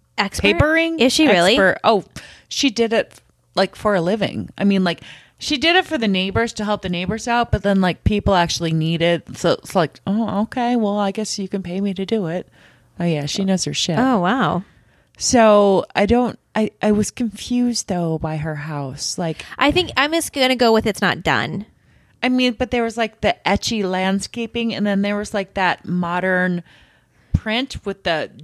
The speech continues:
Speaker 2: deer heads on the
Speaker 1: Okay, I, I guess the idea of, like, that she was, like, a little, like, wilder than, like, some
Speaker 2: Eclectic.
Speaker 1: of the Yes, yes.
Speaker 2: No, I actually, I like the wallpaper or whatever the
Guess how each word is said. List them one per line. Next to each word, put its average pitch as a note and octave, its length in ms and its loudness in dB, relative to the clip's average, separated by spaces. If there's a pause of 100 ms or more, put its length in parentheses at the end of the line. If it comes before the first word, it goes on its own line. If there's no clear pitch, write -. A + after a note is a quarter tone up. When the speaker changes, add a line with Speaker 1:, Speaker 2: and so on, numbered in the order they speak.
(320)
Speaker 2:
deer G#3 360 0
heads G#3 500 -8
on G#3+ 280 -4
the G#3 180 -2
Speaker 1:
Okay, C#4 440 2 (120)
I, A3+ 160 -4 (960)
I C4 100 2
guess D4+ 220 0
the - 200 0
idea A3+ 640 -2
of, G#3+ 200 -2
like, G3+ 220 -2
that G3 140 -4
she - 140 -6
was, G3+ 160 -2
like, G3 140 -4
a F#3 80 -4
little, F#3 240 -4
like, D#3+ 200 -8
wilder G3+ 760 -8
than, G3+ 160 -8
like, F3+ 160 -10
some B3+ 200 0
Speaker 2:
Eclectic. - 500 0
Speaker 1:
of - 40 -20
the C4 60 -4
Yes, G3 440 -2
yes. G#3+ 300 -2
Speaker 2:
No, C4+ 140 4
I C4 280 2
actually, C#4+ 480 -2
I G#3 100 -4
like A3 360 -6
the F#4 140 -2
wallpaper B3+ 1040 -6
or F3 240 -4
whatever G#3 420 -8
the E3 220 -8